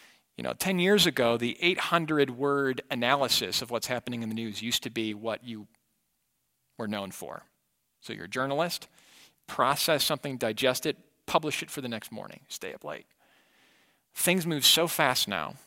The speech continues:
so fast. There is almost not time for digestion. So you almost get this kind of barf news, just storm. So I would encourage you, find columnists you like. Find, I mean,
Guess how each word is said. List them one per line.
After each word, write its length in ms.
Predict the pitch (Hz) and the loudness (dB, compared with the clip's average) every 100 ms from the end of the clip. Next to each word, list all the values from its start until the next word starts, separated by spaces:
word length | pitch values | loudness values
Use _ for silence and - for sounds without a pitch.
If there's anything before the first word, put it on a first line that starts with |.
| _ _ _ _ _ _ | _ _ _ _ _ _
so 320 | - - 156 | -6 -2 -2
fast. 420 | - 87 - 110 - | 0 -2 -4 -10 -6
There 140 | 131 | -2
is 160 | 147 139 - | 0 -2 -2
almost 400 | 160 185 139 - | 0 2 0 -2
not 160 | 120 | -4
time 240 | - 123 117 | -4 -8 -8
for 100 | 110 | -8
digestion. 680 | 101 98 123 117 - - - _ _ _ _ _ _ _ | -8 -4 -4 -4 -6 -10 -14 _ _ _ _ _ _ _
So 140 | - 131 | -6 -4
you 80 | |
almost 520 | 113 - 202 208 139 - | -2 0 2 2 2 0
get 160 | 143 | -4
this 160 | 120 - | -2 -2
kind 280 | - 131 110 | -2 -4 -4
of 80 | 98 101 | -8 -4
barf 320 | 127 160 151 - | 2 2 2 0
news, 440 | 135 139 107 69 | -2 -2 -4 -8
just 180 | 101 - _ - - - - _ _ | -10 -12 _ -2 0 0 -6 _ _
storm. 680 | - - - 143 127 101 - - - - | 2 2 4 0 -2 -6 -10 -16 -16 0
So 80 | 139 | 4
I 20 | |
would 140 | 139 208 | 6 4
encourage 440 | - 214 196 139 | 2 0 0 0
you, 80 | 127 | -4
find 560 | - 180 180 202 214 | 0 2 4 2 0
columnists 760 | - 165 165 170 156 147 - - | 0 2 2 2 -2 -4 -4 -4
you 80 | 143 | 0
like. 360 | 127 127 127 | 2 0 -2
Find, 280 | - 139 82 | -6 -6 -4
I 40 | - | -4
mean, 200 | 139 | -4